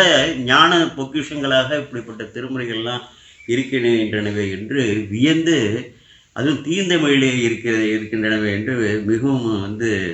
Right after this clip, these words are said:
உவந்து அவர்களிடம் வினவுகிறான். "இந்த திருமுறைகள் எல்லாம் எங்கே கிடைத்தன,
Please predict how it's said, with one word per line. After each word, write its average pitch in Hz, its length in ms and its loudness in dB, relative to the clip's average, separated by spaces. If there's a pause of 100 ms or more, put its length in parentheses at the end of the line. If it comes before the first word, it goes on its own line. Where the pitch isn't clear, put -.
(340)
உவந்து 127 560 0 (720)
அவர்களிடம் 135 640 0
வினவுகிறான். 123 520 0
"இந்த 120 140 0
திருமுறைகள் 127 600 0
எல்லாம் 110 420 0
எங்கே 123 220 -2
கிடைத்தன, 101 460 -4